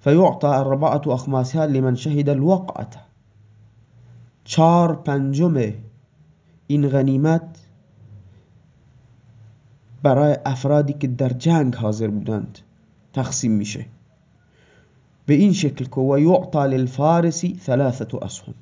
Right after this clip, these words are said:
شخصی که با خودش اسب همراه داشته در اون دوران، حالا این ما توضیح نمیدیم، فقط عباره‌ها رو حل می‌کنیم دیگه.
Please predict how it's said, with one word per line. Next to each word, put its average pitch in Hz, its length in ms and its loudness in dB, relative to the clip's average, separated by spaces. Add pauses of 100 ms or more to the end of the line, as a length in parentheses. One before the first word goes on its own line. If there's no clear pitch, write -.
(1200)
شخصی 185 420 2
که 196 120 -2
با 151 160 2
خودش 170 440 -2
اسب 180 300 2
همراه 165 420 2
داشته 139 480 -4 (140)
در 131 80 -2
اون 156 240 2
دوران، 123 420 0
حالا 120 220 -4
این 123 220 -6 (920)
ما 135 160 -12
توضیح 139 400 2
نمیدیم، 143 420 0
فقط 131 300 -4
عباره‌ها 120 400 -2
رو 143 80 -4
حل 113 160 -2
می‌کنیم 110 500 -6
دیگه. 127 280 -6